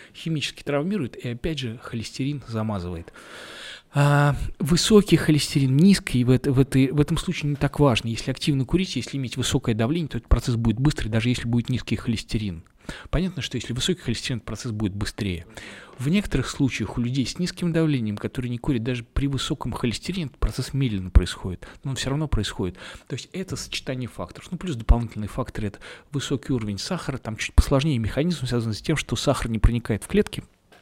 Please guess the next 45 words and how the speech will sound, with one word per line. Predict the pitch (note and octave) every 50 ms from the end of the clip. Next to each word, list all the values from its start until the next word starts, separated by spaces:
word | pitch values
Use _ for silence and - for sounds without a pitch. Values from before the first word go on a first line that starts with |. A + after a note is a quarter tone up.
| _ _ _ - -
клетки | - E3 C#3 - - -
испытывают | G#2+ - - - - - G#2+ G#2
голод | A2+ C#3+ F#3+ F#3+ E3 C3+ - - - - - - -
и | F3+
не | E3 D3+
выполняют | C3 A2 - A#2 A2+ B2 C3 B2 G#2 -
там | - G2+
свою | - - - G#2+
функцию. | G2 - - A2+ F#2+ - - - - -
То | - -
есть | - - -
она, | A#2+ A#2 A#2+ A#2 - - - - - - _ _
ну, | - B2+ A#2+
п-, | - _ - A#2 G2+
ст-, | - - _ - -
стенка | - - - C#3+ C3 -
становится | - - - A2 A2 G2+ - - -
более | G#2 A2 A2 G2+ F#2+
такой | - - F2 - G#2 G2 F#2+
п-, | - - A2+ F#2+
проницаемой, | C3 - - F#2+ G#2 G2+ - - - A2 G#2 F#2+ F2+ F2 E2+ - - - - - - - - - - - - -
вот, | C3 A#2 G2+
для | G2 A2 A#2
холестерина. | A2+ - B2+ A2 - - - B2+ A2 G#2 F#2+ F2+ F2+ - - - - - - - - - - - - -
Ну, | E3+ G#3+ A3
и | - -
в | - -
целом | - F#3 G3 G3+ E3+ C3
вот | A#2 B2+ C3 - - -
этот | - E3 C#3 B2+ - -
процесс | - - - G2+ - - G#3 F#3+ - -
является, | - B2 A2+ A#2+ B2 A#2 A2 - - - A2+ A2 G#2+ -
является | - - C3+ B2+ B2+ A#2 A2 - - A#2+
базовым | A2+ B2 C#3 E3 F3 D#3+ D3 B2+ A#2+ A2+ A2+ -
и | - D#3 E3+ E3+ D#3+ - -
вещи, | C3+ A#2 A2 A2+ B2+ B2+ - - - -
которые | - - - - C3 A2+ A2
можно | A2+ A#2 G#2+ G#2+
сказать. | G#2+ - - A#2+ A#2 A2+ G2+ - -
Ну | E3+ F#3+
и | F#3+
смотри, | E3 - D#3+ D3+ - D3+ B2
вот | A2 G#2 -
есть, | - D3+ D3 - - C#3
например, | C3 B2+ A#2 A#2 B2+ C#3 C#3 B2 A#2+ A2+